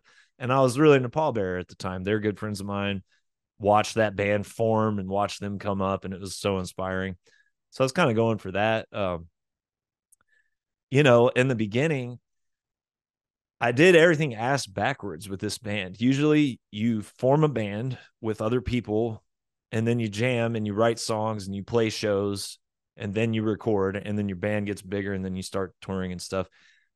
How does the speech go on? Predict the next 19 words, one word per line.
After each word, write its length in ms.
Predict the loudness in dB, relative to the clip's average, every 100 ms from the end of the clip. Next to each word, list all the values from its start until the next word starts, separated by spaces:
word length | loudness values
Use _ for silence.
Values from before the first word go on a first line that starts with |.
| _
I 160 | 0 2
just 200 | 0 -2
started 380 | 2 2 0 -4
doing 300 | -4 -4 -4
stuff. 500 | -10 -10 -10 -10 -18 _ -6
Like, 220 | -6 -6 -8 -2
I 260 | 0 2
just 260 | 0 -4 -4
wrote 240 | 0 4 6
all 160 | 4
the 80 | 2
songs, 460 | -2 -4 -4 -4 -6
played 240 | -4 0
all 140 | 2 0
the 140 | -2
instruments, 500 | -6 -6 -6 -6 -6
did 240 | -2 -2 0
the 60 |
vocals, 540 | 0 0 0 0 -2